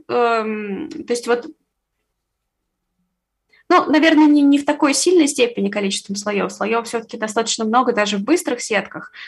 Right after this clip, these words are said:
но всё-таки их обычно там, ну, порядка пятидесяти семидесяти свёрток максимум в нейронных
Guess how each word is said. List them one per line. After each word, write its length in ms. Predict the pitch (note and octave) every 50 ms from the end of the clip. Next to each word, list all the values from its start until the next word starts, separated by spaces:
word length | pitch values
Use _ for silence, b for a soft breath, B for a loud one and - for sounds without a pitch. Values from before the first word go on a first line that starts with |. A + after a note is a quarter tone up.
| B B
но 140 | - C#4 E4
всё-таки 680 | D#4+ - D4+ C4+ B3 B3 - G#3 G3+ - E3+ F3 G3+ G3+
их 280 | - B3+ C4 - - - - _ _ _
обычно 500 | - - A3+ A3 A#3+ B3+ - - - G#3
там, 280 | G3+ G3 F#3 F#3+ F#3+ G3 D#4 - _ _ _ _ _ _ _ _ _ _ _ _ _ -
ну, 140 | B3 A#3+
порядка 500 | A3 - A3 A3+ B3 B3 - - A3+ - - _ - - - - - - - - _ _ _ _ _ _ _ _
пятидесяти 580 | - A#3+ A3 - B3 A3+ A#3+ A3 - - A3+ A3
семидесяти 600 | A3 - A#3+ A#3 A#3 A3+ G3 G3+ G3+ G3+ - G3+
свёрток 460 | F#3+ - - G#3+ G#3+ G#3+ G#3 G3+ G3+ G#3
максимум 480 | G3 G3 G3 - - F#3 F3+ F3 F3
в 80 | F3 -
нейронных 480 | G3 G3 F#3+ F#3+ F#3+ F#3 F#3 F#3+ -